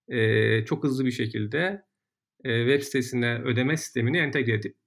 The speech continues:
e, oradaki ihtiyacını da giderebiliyorlar. Dediğim gibi her şey düzgün gittiği sürece, yani,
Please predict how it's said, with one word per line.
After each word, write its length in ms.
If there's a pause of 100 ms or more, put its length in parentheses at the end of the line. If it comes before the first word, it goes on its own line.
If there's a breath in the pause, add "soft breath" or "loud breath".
(120)
e, 260
oradaki 680
ihtiyacını 680
da 380
giderebiliyorlar. 800 (380)
Dediğim 240
gibi 160
her 180
şey 240
düzgün 300
gittiği 320
sürece, 580
yani, 340